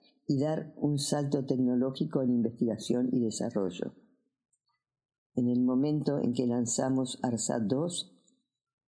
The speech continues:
logramos integrar un grupo selecto de diez países que producían satélites en el mundo. Solamente nosotros habíamos logrado hacerlo en el Cono Sur. Con el lanzamiento del segundo satélite,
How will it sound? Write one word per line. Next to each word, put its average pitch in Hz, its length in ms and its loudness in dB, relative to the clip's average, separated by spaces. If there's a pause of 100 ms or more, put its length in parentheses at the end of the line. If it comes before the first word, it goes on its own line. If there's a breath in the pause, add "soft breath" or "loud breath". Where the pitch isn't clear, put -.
(100)
logramos 135 540 0
integrar 131 520 2
un 131 120 2
grupo 135 300 2
selecto 139 500 0
de 123 100 2
diez 156 300 0
países 143 640 -2 (400 soft breath)
que 135 140 0
producían 127 580 0
satélites 123 680 0
en 110 100 2
el 110 100 2
mundo. 98 520 0 (760)
Solamente 131 600 0
nosotros 143 540 -2
habíamos 127 340 2
logrado 123 380 0
hacerlo 131 560 -2 (340 soft breath)
en 123 140 2
el 113 160 0
Cono 113 240 2
Sur. 95 420 -2 (880)
Con 117 160 0
el 123 140 2
lanzamiento 127 600 0
del 131 140 0
segundo 131 380 0
satélite, 143 760 -2